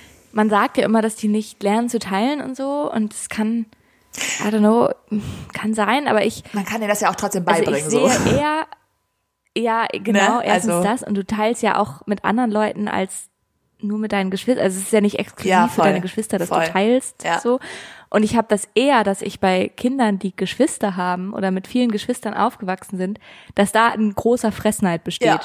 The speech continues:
Speaker 2: übelst.
Speaker 1: Also das
Speaker 2: Und ich hab das aber
Speaker 1: <laughs> weil es halt auch immer, also das habe ich nicht, also das beobachte ich nicht so doll bei Einzelkindern.
Speaker 2: Ja, ja,
Speaker 1: Also
Speaker 2: voll.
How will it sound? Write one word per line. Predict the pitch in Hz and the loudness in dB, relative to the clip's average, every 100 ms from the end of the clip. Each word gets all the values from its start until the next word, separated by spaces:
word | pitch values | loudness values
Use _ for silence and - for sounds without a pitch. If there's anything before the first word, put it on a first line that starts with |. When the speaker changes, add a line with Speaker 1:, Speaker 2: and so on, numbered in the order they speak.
| 220 | 0
Speaker 2:
übelst. | 226 202 262 254 - - - - | 2 2 2 2 0 -4 -8 -2
Speaker 1:
Also | 226 214 | 0 2
das | 302 | 0
Speaker 2:
Und | - 807 807 587 - 622 | 0 2 2 2 2 2
ich | - | 4
hab | 339 | 2
das | 494 - | 2 0
aber | 349 339 | 2 0
Speaker 1:
<laughs> | - | 0
weil | 359 | -2
es | - - | -2 -2
halt | 269 - | -2 0
auch | - - | -2 -2
immer, | - 339 - - - - - - - - | -4 -4 -4 -4 -4 -10 -6 -2 0 0
also | 214 233 | 0 0
das | 285 | 0
habe | 330 302 | 0 0
ich | 247 | 0
nicht, | 247 330 - - | 0 -2 -2 -2
also | 214 | 0
das | 233 226 | 0 -2
beobachte | 214 277 240 | -2 0 0
ich | 226 | 0
nicht | 220 262 - | 0 -4 -6
so | 269 | -4
doll | 220 208 | 0 2
bei | 202 202 202 - _ | 2 0 -2 -8 _
Einzelkindern. | - 233 208 175 175 160 170 185 | -4 -4 -4 -8 -8 -8 -8 -2
Speaker 2:
Ja, | 233 233 - - _ - | 0 0 -4 -18 _ -2
ja, | 226 | 2
Speaker 1:
Also | 208 190 | 2 4
Speaker 2:
voll. | 220 214 | 4 2